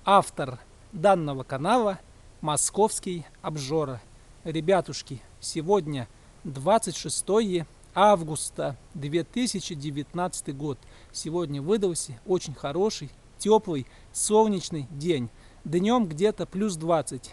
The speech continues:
это в тени, а так на солнце, конечно, больше. Но правда такой сегодня сильный очень ветерок.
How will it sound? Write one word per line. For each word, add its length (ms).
это 180
в 100
тени, 360
а 80
так 240
на 100
солнце, 380
конечно, 500
больше. 640
Но 140
правда 340
такой 320
сегодня 400
сильный 400
очень 380
ветерок. 640